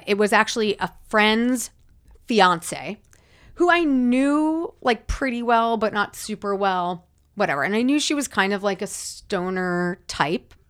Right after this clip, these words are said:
All good. Um, but she, at the actual wedding, was going around asking people if they had weed, but she was asking, like, my parents' friends.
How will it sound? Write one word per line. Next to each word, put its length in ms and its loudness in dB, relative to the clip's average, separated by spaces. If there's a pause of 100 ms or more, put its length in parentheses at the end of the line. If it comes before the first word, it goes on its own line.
(320)
All 200 -6
good. 300 -4 (580)
Um, 340 6 (300)
but 260 2
she, 680 0 (140)
at 360 4
the 180 0
actual 440 0
wedding, 540 -2
was 200 -2
going 480 -2
around 720 2 (640)
asking 480 2
people 300 0
if 120 -2
they 100 0
had 180 -2
weed, 500 -2 (280)
but 100 4
she 100 -2
was 200 0
asking, 360 6
like, 220 4
my 160 6
parents' 640 0
friends. 720 -2